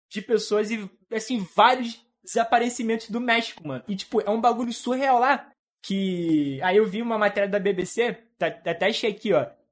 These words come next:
que até maio de dois mil e dezenove, as autoridades do México contabilizaram quase cinquenta mil pessoas desaparecidas e mais de mil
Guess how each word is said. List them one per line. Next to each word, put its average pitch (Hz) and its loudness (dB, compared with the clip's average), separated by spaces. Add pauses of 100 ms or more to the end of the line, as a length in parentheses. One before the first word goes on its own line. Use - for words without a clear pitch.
que 196 2
até 202 2
maio 247 2
de 220 -4
dois 214 -2
mil 202 0
e 233 -6
dezenove, 208 0 (220)
as 165 2
autoridades 196 2
do 214 0
México 196 0
contabilizaram 220 0 (280)
quase 202 4
cinquenta 277 0
mil 262 0
pessoas 220 2
desaparecidas 220 0 (260)
e 190 2
mais 214 2
de 240 0
mil 226 4